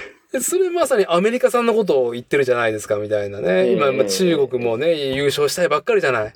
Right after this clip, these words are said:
Speaker 1: そうっすね。
Speaker 2: アメリカは常にやっぱりゆ-、常に優勝しているみたいなスタンスじゃん。
Speaker 1: うん。そうっすね。
Speaker 2: あんま日本はさ、まあ、高度成長期、バブルの時はわからんけど、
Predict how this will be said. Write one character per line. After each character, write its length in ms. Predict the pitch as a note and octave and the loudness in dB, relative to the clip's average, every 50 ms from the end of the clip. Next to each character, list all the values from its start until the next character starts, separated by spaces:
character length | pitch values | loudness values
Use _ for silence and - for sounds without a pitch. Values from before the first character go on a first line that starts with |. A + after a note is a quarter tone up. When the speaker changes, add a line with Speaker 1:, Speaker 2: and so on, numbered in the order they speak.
| _ _ | _ _
Speaker 1:
そ 200 | - - - A#2+ | -12 -4 -2 -2
う 40 | G2+ | -2
っ 20 | |
す 160 | - - - F#2+ | -2 -6 -8 -2
ね。 400 | A2+ A#2 A2 F#2 E2 - - _ - - _ _ _ _ _ | 0 0 0 0 -4 -8 -14 _ -20 -20 _ _ _ _ _
Speaker 2:
ア 100 | - D#3 | -6 -4
メ 120 | E3+ F#3+ | -2 0
リ 100 | G3 F#3+ | 0 0
カ 100 | F3+ F#3 | 2 2
は 140 | G3+ A3+ A3+ | 2 2 0
常 280 | - - A3 G#3 F#3 E3+ | -2 -2 0 0 0 2
に 120 | D#3+ D#3 | 2 2
や 80 | C#3 C3 | 0 0
っ 40 | |
ぱ 140 | - - C3 | 2 0 -2
り 140 | B2+ A#2+ B2+ | -2 0 -2
ゆ-、 320 | C3 C3+ D3 F3+ G3+ F#3+ - - | -2 0 0 -2 -4 -6 -12 -8
常 260 | - B3 B3 C4 C4+ | -4 0 0 2 2
に 180 | C4 B3+ G#3 | 2 2 2
優 120 | F3+ F3 E3+ | 4 2 2
勝 280 | D3+ - D3 C#3 B2+ | 0 0 0 0 0
し 80 | B2 - | 0 0
て 160 | - B2 A2+ | -2 0 0
い 160 | A2 A2 A2 | 0 -2 -2
る 120 | G#2+ A2 G#2 | -4 -4 -4
み 100 | G#2 G2 | -4 -6
た 120 | G2+ F#2+ | -8 -8
い 40 | F#2+ | -8
な 80 | F#2+ F#2+ | -8 -10
ス 80 | - | -4
タ 140 | - A2 G#2+ | -2 0 0
ン 80 | A2 G#2+ | 0 0
ス 100 | G2 F#2 | -2 -2
じ 80 | F#2 | -2
ゃ 40 | F2+ | -4
ん。 20 | F2+ | -6
Speaker 1:
う 20 | |
ん。 140 | - - _ _ _ _ _ - - - | -12 -16 _ _ _ _ _ -20 -20 -18
そ 220 | - - - A2+ F2 | -14 -2 0 0 0
う 20 | - | 0
っ 20 | |
す 200 | - - - - | -4 -10 -8 -4
ね。 260 | G2+ G#2+ F2+ - - _ _ _ _ _ - - - - - - - - - _ _ _ _ _ - | -4 -4 -4 -4 -12 _ _ _ _ _ -20 -20 -20 -20 -20 -20 -20 -20 -20 _ _ _ _ _ -4
Speaker 2:
あ 60 | D#4+ | -2
ん 40 | E4 | -2
ま 60 | F4 | -2
日 180 | D#4+ D#4 D#4 - | 0 0 0 0
本 320 | - - D#4 D#4+ C4 E3 | 0 -2 -2 0 0 0
は 100 | A#2 G#2 | 0 0
さ、 460 | - - A#2 A#2 A#2 C3+ - - - - - _ _ _ _ _ _ _ _ _ _ _ _ _ | -2 -4 -4 -4 -4 -8 -10 -12 -14 -18 -20 _ _ _ _ _ _ _ _ _ _ _ _ _
ま 80 | - D3 | -6 -6
あ、 40 | C3+ | -6
高 200 | - - B3+ A3 | -2 2 2 4
度 120 | F3 C#3 | 4 2
成 240 | B2 - C#3 C3+ C3 | 2 4 2 2 2
長 200 | - - C#3 B2 | 2 0 0 0
期、 240 | - - - G#2+ G#2 | 0 -6 -8 -8 -4
バ 200 | A2+ D#3 E3+ F3+ | 0 2 2 2
ブ 80 | F3 D3+ | 2 0
ル 100 | B2+ A2+ | -4 -4
の 80 | G#2+ | -4
時 200 | G#2+ G#2+ - G#2+ | -8 -6 -2 0
は 100 | G#2+ G#2+ | 2 2
わ 80 | G#2 G#2 | 2 2
か 100 | A2+ A2 | 2 0
ら 80 | A2 | 0
ん 60 | G#2+ G#2 | -2 -4
け 100 | - G#2+ | -6 -6
ど、 380 | A2 G#2+ G#2 G#2 G#2 B2+ C#3 | -4 -4 -4 -4 -6 -8 -10